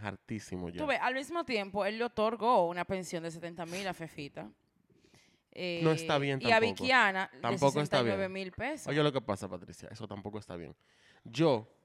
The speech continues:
Speaker 1: como persona que paga impuestos, no tengo por qué cargar ni responsabilizarme de nada de esa mierda porque de mí no se responsabiliza absolutamente nadie.
Speaker 2: Bueno,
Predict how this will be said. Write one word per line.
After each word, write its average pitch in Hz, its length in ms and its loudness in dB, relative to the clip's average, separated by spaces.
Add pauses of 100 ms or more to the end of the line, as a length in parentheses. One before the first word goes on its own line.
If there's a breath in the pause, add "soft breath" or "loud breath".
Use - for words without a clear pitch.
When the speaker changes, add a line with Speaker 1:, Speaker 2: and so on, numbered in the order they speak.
(360)
Speaker 1:
como 101 240 -6
persona 123 320 -4
que 160 120 -6
paga 143 180 -4
impuestos, 98 560 -8 (380 soft breath)
no 117 200 0
tengo 147 480 -2
por 113 160 -2
qué 117 140 -10
cargar 107 380 -6
ni 131 80 -2
responsabilizarme 110 800 -4
de 95 100 -8
nada 104 220 -4
de 120 60 -2
esa 123 180 -4
mierda 104 260 -2
porque 104 300 -2
de 110 100 -4
mí 123 140 -4
no 147 80 -2
se 127 100 -10
responsabiliza 113 720 -8
absolutamente 104 720 -6
nadie. 95 400 -12 (340)
Speaker 2:
Bueno, 151 380 -10